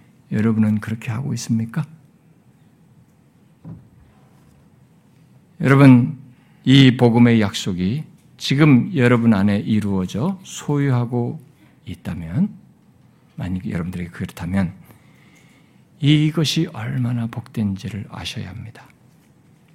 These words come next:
그는 이 세상에서 가장 크고 값진 것을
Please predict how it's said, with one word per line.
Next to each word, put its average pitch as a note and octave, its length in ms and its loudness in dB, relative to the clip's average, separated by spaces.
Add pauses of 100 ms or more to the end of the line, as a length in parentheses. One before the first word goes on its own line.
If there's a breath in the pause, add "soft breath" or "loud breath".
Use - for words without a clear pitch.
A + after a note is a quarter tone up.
(140)
그는 G#2 240 0
이 G#2 120 2
세상에서 B2 580 4
가장 C#3+ 360 0
크고 F3 540 0 (300 soft breath)
값진 D3+ 500 -6
것을 E3 340 -2